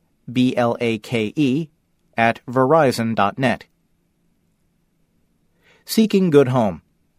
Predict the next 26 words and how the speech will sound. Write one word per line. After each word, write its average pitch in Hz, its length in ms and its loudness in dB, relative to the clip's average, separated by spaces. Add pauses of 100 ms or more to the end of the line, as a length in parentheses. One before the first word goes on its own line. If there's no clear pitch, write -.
(580)
The 123 160 2
A 123 100 2
C 127 200 -2
B 123 180 0
National 120 400 -4
Office 143 420 -2
has 123 180 -2
two 175 220 -4
Braille 139 280 2
embossers 117 580 0
available 98 500 -4
to 131 200 -4
anyone 143 340 -4
who 139 180 -2
is 117 120 -2
willing 127 260 -2
to 117 100 -8
pay 131 200 -4
the 117 100 -4
cost 127 360 -6
of 104 100 -8
shipping 127 400 -4
from 131 180 -4
the 127 80 -2
National 107 420 -4
Office. 113 500 -4